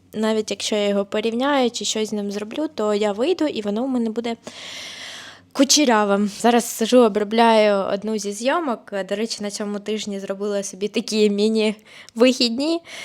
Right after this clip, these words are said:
У мене в понеділок була зйомка і в суботу три зйомки. Е,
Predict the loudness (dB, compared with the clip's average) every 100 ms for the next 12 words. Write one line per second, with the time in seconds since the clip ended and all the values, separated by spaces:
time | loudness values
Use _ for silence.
0 | -16 -12 -2 2 4 2 2 2 4 4
1 | 4 2 0 0 0 2 0 0 0 0
2 | -2 -2 -4 -4 -4 -6 0 0 -2 -4
3 | 0 0 0 0 0 -2 -8 -10